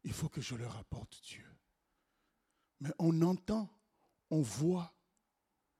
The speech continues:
et on choisit de s'occuper de ses affaires, de s'occuper de son futur mariage, de s'occuper de ceci, de cela.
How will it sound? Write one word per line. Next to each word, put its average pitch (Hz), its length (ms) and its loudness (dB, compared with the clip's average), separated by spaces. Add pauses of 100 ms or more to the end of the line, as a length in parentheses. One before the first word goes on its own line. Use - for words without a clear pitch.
(220)
et 139 160 0
on 147 100 2
choisit 151 480 0
de 139 60 -2
s'occuper 135 480 -6
de 123 80 -8
ses 107 260 -8
affaires, - 560 -12 (1040)
de 135 80 -2
s'occuper 165 520 4
de 156 80 6
son 165 160 2
futur 160 360 0
mariage, 160 920 -4 (1400)
de 135 80 -2
s'occuper 160 480 2
de 170 120 2
ceci, 190 360 -2
de 180 120 0
cela. 208 600 -4